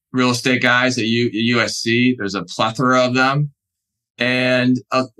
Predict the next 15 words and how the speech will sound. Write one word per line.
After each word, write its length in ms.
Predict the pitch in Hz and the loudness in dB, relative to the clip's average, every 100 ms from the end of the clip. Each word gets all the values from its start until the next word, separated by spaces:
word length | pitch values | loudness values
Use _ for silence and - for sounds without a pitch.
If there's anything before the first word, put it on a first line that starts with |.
| 151 | -6
two 240 | - 202 214 | -2 0 2
of 100 | 165 | 2
them 200 | 156 160 | 2 2
in 80 | 143 | 0
particular 600 | 139 185 202 170 143 131 | -2 -2 0 0 2 0
took 280 | 156 151 | -2 -4
me 160 | 160 143 | -2 2
under 260 | 147 147 143 | 2 2 2
my 180 | 135 | 2
wing 380 | 135 131 165 185 | 4 2 2 2
and 100 | 143 | 2
basically 420 | 127 143 143 151 | 2 2 0 -2
said, 360 | 139 - 123 120 | -2 0 0 2
"Hey, 160 | 131 139 | 0 0
Mike, 400 | 131 123 120 | 0 0 0